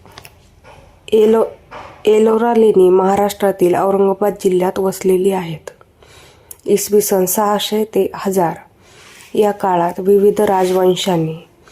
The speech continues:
राष्ट्रकूट, चालुक्य, यादव या लेण्यांची निर्मिती केली. इथे बौद्ध, हिंदू आणि जैन या तिन्ही धर्मांची लेणी आहेत आणि हेच या ठिकाणाचं वैशिष्ट्य आहे. धार्मिक सहिष्णुतेचं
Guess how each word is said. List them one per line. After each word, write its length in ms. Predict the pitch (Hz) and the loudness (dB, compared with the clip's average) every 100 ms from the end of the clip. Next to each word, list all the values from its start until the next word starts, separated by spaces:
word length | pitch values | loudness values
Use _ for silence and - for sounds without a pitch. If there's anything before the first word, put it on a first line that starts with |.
| _ - - | _ -20 -14
राष्ट्रकूट, 760 | - 185 175 - 180 175 185 180 - - | -6 -6 -6 -4 -6 -4 -6 -6 -6 -4
चालुक्य, 800 | 180 185 185 - 185 175 175 | 0 0 -2 -4 0 0 0
यादव 480 | 185 175 175 180 175 | 0 -2 0 -2 -2
या 320 | - 202 208 202 | -6 -2 2 4
लेण्यांची 520 | 196 185 180 180 190 | 4 2 0 0 2
निर्मिती 480 | 180 170 175 175 175 | 2 2 -2 -4 -10
केली. 360 | - 165 - _ _ _ - - - - - | -12 -16 -16 _ _ _ -20 -20 -20 -18 -4
इथे 280 | 196 196 185 | -4 0 0
बौद्ध, 500 | 170 196 196 175 185 | 0 2 0 0 0
हिंदू 720 | 180 170 165 175 180 190 185 | 0 -2 0 0 2 2 0
आणि 280 | - 165 170 | -2 -4 -2
जैन 380 | 190 190 175 175 | 0 2 0 -2
या 200 | 196 185 | -8 -8
तिन्ही 340 | 175 208 208 | 0 2 4
धर्मांची 580 | 214 190 175 175 170 180 | 2 0 0 0 -2 -2
लेणी 280 | 175 170 170 | -2 -2 -4
आहेत 360 | 165 156 156 - - - - - - - - - - | -6 -10 -14 -20 -20 -20 -20 -20 -20 -20 -20 -18 -6
आणि 280 | 196 190 180 | 2 4 4
हेच 360 | 165 208 220 | 4 2 2
या 100 | 226 | 0
ठिकाणाचं 680 | 208 190 175 180 175 170 180 | 0 -4 -2 0 0 0 0
वैशिष्ट्य 540 | 180 170 190 175 - 175 | 0 0 -4 -6 -6 -4
आहे. 200 | 151 156 _ _ _ - - - - 175 | -4 -8 _ _ _ -20 -20 -20 -8 -2
धार्मिक 400 | 170 175 226 226 | -2 2 0 0
सहिष्णुतेचं 1000 | - 196 202 - 202 196 185 175 175 | 2 2 2 0 -2 2 0 0 -2